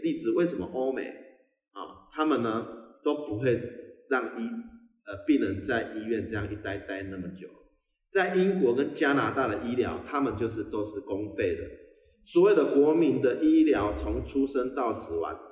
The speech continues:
完-，完全免费。所以遇到无效医疗的情况，国家保险是不会支付的。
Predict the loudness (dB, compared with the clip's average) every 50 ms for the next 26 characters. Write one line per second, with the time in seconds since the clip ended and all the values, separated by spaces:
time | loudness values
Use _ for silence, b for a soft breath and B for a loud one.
0 | -20 -20 _ _ _ -2 0 0 0 0 -2 -4 -10 -12 -2 0 2 2 2 2
1 | 0 -2 -2 -4 0 0 2 2 0 -2 -6 -4 -4 -4 -4 -6 -8 -4 -2 0
2 | 0 0 -2 -4 -10 -14 -18 -20 -20 _ _ -14 0 4 8 8 8 8 8 4
3 | 2 4 4 4 4 4 4 4 4 4 4 2 2 2 4 4 4 4 4 4
4 | 4 4 4 2 0 -2 -4 -4 -6 -6 -6 -4 -2 -2 -2 -2 -4 -6 -4 -2
5 | -2 -2 0 0 0 0 0 -2 -2 -4 -4 -4 -6 -6 -10 -10 -8 -10 -10 -10
6 | -6 -4 -2 -2 -2 -4 -8 -10 -12 -10 -12 -12 -12